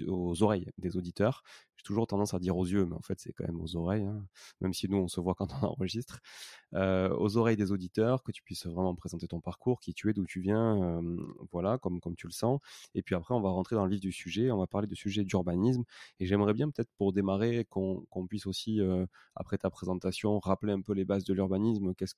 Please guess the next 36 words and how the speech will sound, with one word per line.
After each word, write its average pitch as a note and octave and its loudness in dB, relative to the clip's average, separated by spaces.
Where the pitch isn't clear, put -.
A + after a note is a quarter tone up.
qu'est-ce - -6
qui, F2+ -6
qu'est-ce G2+ -2
qu'on G2+ 0
entend G#2 2
par, F2 0
euh, F2 0
urbanisme, F2 0
euh, E2+ 0
notamment, F#2+ 2
euh, F2+ -2
en F2+ 0
matière, F#2 0
euh, F2 4
d'immobilier F2+ -2
et, F2+ -2
et E2+ -8
ce - -12
qui - -18
pourrait F#2+ 0
aussi F#2 -2
concerner F2+ -2
évidemment F2+ 0
tous - -6
nos F2+ -2
auditeurs, F2+ -2
donc E2 -12
que F#2 -2
ce F2 -6
soit G2+ -4
sur F2 -8
l'ancien F2+ -2
ou A#2 -2
sur F#2 -4
le F2 0
neuf, G2+ 2